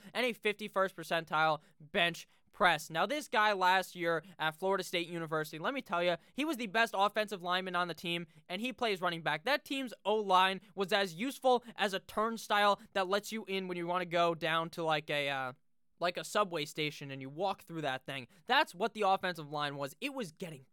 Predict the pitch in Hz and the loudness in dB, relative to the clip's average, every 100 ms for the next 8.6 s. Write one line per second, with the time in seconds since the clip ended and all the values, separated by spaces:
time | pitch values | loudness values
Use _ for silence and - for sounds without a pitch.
0 | _ - 196 196 190 180 - _ - 175 | _ -2 0 2 2 -2 -8 _ -2 -2
1 | 151 151 147 - 269 233 226 233 233 - | 0 -4 -6 -4 -4 -2 -2 0 -2 -4
2 | _ - 311 339 180 196 147 165 214 - | _ -2 0 0 -2 -6 -4 -4 -4 -8
3 | _ _ - 233 247 226 254 254 269 277 | _ _ -4 -2 0 2 2 2 0 0
4 | 269 _ _ 156 156 240 240 269 269 _ | -2 _ _ -8 -4 -2 2 0 0 _
5 | - 226 214 151 143 170 170 170 185 185 | -4 0 0 -2 -8 -8 -6 -4 -4 -4
6 | 180 175 165 147 135 - 247 240 190 190 | -6 -4 -4 -6 -8 -6 -4 -4 -4 -4
7 | 190 175 _ - 170 151 185 175 - 147 | -6 -6 _ -10 -6 -6 -4 -6 -6 -6
8 | 175 277 - 254 277 | 2 2 4 4 4